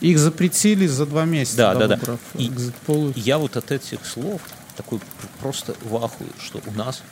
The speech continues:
Speaker 2: официально такого не было никогда с девяносто четвёртого года, чтобы хотя бы где-то, хоть на одном участке победил кто-то, кроме действующего президента.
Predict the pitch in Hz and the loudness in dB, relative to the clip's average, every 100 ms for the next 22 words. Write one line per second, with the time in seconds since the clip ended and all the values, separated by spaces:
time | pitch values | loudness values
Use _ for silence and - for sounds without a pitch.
0 | - - - - 120 143 104 - - - | -14 -12 -8 -4 -2 -2 -6 -12 -14 -2
1 | 110 101 107 110 92 95 117 - 147 107 | -2 0 -4 -4 -6 -4 -4 -4 -2 0
2 | 90 - - - 95 101 117 110 - - | 0 -2 -8 -10 -6 -4 -4 -8 -8 -8
3 | 101 101 95 92 95 117 101 - 120 139 | -6 -4 -4 -4 -6 -8 -6 -4 -2 -2
4 | 123 104 95 104 131 123 90 - - 95 | -2 -6 -8 -4 -2 -2 -6 -10 -8 -4
5 | 92 101 95 - - - - - 95 95 | -2 -2 -2 -2 -4 -4 -8 -8 -6 -6
6 | 90 104 120 - - - 104 - 104 - | -6 -4 -4 -6 -10 -2 -2 0 -2 -4
7 | - 95 95 90 90 - 95 90 - - | -4 -2 -2 -2 -4 -6 -10 -10 -12 -10
8 | 92 90 87 85 | -10 -8 -10 -12